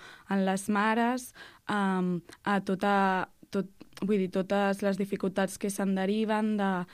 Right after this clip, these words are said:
del fet de, doncs, potser no poder acompanyar, eh, en els estudis, de potser no poder fer, eh, no ten-, no compartir espais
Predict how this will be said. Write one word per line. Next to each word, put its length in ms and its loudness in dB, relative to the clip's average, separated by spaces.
del 260 0
fet 300 -4
de, 140 2
doncs, 220 -4
potser 320 -2
no 140 0
poder 480 2
acompanyar, 1040 2
eh, 320 0
en 180 0
els 180 0
estudis, 880 4
de 180 -2
potser 720 0
no 180 2
poder 300 2
fer, 400 2
eh, 720 -2
no 160 4
ten-, 240 0
no 280 2
compartir 600 2
espais 840 2